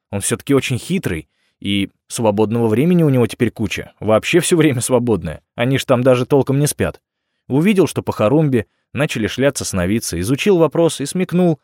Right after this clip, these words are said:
какую пользу можно от этого получить. Хранители Харумбы клянутся, что их клиенты не могут колдовать и вообще абсолютно беспомощны.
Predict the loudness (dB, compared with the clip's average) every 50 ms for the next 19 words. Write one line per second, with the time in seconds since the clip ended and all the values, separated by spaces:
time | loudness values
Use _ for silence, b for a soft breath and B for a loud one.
0 | _ _ _ -6 -4 0 2 0 0 2 2 2 4 4 2 0 -2 -2 -2 0
1 | 0 -2 0 0 0 0 0 0 -2 -2 0 -2 -2 -2 -2 -4 -6 -6 -8 _
2 | _ _ _ _ _ _ _ _ _ -6 -4 -4 -2 -2 -2 0 0 0 2 2
3 | 4 4 4 4 4 2 2 2 0 2 2 2 0 0 -2 -4 -2 0 0 0
4 | 2 2 2 4 4 4 4 2 0 0 0 0 0 0 0 -2 -2 -2 0 0
5 | 2 4 4 4 4 2 0 -2 0 0 0 0 0 0 -2 -2 -2 0 0 0
6 | 0 0 0 -2 -2 -2 -2 -4 -2 -2 -2 -2 0 -4 -6 -10 -12 -16 -20